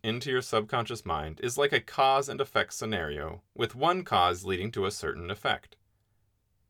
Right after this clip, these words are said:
Joseph Murphy stresses this in his book that once you have a thought, it leads to an effect.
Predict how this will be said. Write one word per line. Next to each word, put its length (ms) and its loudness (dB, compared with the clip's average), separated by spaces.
Joseph 400 4
Murphy 420 4
stresses 580 2
this 360 -6
in 120 -2
his 160 -2
book 460 2
that 160 -2
once 240 -2
you 100 0
have 120 2
a 60 -2
thought, 400 2
it 140 0
leads 340 0
to 140 -6
an 80 -4
effect. 520 -8